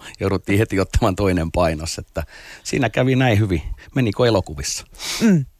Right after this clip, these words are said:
Speaker 1: Hmm.
Speaker 2: Sä puhut hienosti tuossa kirjassa villikaloista,
Speaker 1: Joo.
Speaker 2: mutta suomalaisten suussa ne kulkevat yleisemmin nimellä roskakala. Mistä se mahtaa johtua?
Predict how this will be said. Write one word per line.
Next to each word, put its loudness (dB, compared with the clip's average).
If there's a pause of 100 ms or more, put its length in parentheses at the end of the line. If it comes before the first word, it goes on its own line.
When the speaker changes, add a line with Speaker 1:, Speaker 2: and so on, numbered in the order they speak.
Speaker 1:
Hmm. -2 (600)
Speaker 2:
Sä 2
puhut 4
hienosti 2
tuossa 2 (200)
kirjassa 2 (160)
villikaloista, 0 (160)
Speaker 1:
Joo. -8
Speaker 2:
mutta 0
suomalaisten 2
suussa -2
ne 0
kulkevat 0
yleisemmin 2
nimellä 4
roskakala. -2
Mistä -4
se 2
mahtaa -2
johtua? -6